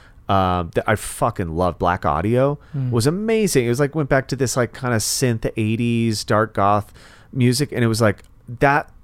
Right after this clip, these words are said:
Speaker 1: Oh yeah, he's still, you know, he's still into the same stuff, and I'll listen to that. It's an appreciation of somebody that did something that you like, and to just hold that moment as something you liked. And if, when that person evolves into a place that you're not appreciating anymore, you just let them go,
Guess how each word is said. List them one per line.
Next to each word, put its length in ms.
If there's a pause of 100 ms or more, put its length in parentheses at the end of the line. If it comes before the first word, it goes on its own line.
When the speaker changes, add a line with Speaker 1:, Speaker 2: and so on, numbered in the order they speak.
Speaker 1:
Oh 160
yeah, 300
he's 180
still, 540
you 140
know, 100
he's 100
still 220
into 260
the 120
same 340
stuff, 300
and 100
I'll 100
listen 300
to 80
that. 320 (340)
It's 200
an 80
appreciation 1160
of 120
somebody 340
that 220
did 120
something 380
that 140
you 120
like, 460
and 140
to 80
just 160
hold 320
that 240
moment 440
as 120
something 320
you 120
liked. 280 (240)
And 120
if, 120
when 100
that 220
person 340
evolves 500
into 140
a 60
place 280
that 120
you're 100
not 180
appreciating 460
anymore, 320
you 100
just 200
let 160
them 180
go, 300